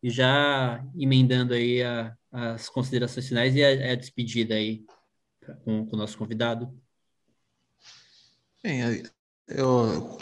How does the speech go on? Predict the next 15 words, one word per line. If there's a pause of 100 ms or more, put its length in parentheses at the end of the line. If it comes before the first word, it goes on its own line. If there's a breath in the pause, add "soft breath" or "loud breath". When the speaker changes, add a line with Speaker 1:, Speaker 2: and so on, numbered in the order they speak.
(140)
Speaker 2:
eu,
como
eu
falei,
eu
morei
muito
tempo
no
interior
de
São
Paulo
e
muita,